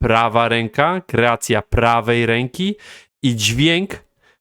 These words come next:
który bezpośrednio, najlepiej stereo, wchodzi do twojego mentalnego świata. Razem,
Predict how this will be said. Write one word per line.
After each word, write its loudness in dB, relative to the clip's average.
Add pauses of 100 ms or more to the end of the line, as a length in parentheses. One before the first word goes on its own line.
(100)
który 0
bezpośrednio, -2
najlepiej 0
stereo, 0
wchodzi -2
do 0
twojego -2 (160)
mentalnego 0
świata. -2 (320)
Razem, 0